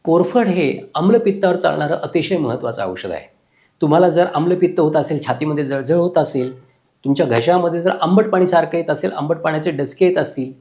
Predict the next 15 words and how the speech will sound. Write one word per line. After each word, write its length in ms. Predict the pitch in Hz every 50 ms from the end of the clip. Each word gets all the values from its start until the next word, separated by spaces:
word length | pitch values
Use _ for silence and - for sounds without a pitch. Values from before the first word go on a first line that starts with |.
| -
तुम्हाला 220 | 170 156 170 180 185
पित्तामुळे 520 | 185 180 - - - 185 180 180 185 180
चक्कर 360 | 180 - 165 151 - 233 220 196
येत 140 | 180 185
असेल, 320 | 139 - - - 113 110 117 - _ _ _ _ _ -
डोकं 340 | 120 147 170 - 233 226 196
गरम 180 | 190 175 170
होत 220 | 165 135 156 - 135
असेल 340 | 120 - - 113 101 98 101 - _ _ _ _ _ _ _ -
आणि 120 | 113 120 120
त्याच्याबरोबर 720 | - 127 123 - 226 - 165 160 151 147 139 143 139 143 151
सारखी 340 | - - 160 160 156 - 220
मळमळ 380 | 202 165 160 160 156 170 196 208
होत 140 | 202 196
असेल, 240 | 165 139 - 180 175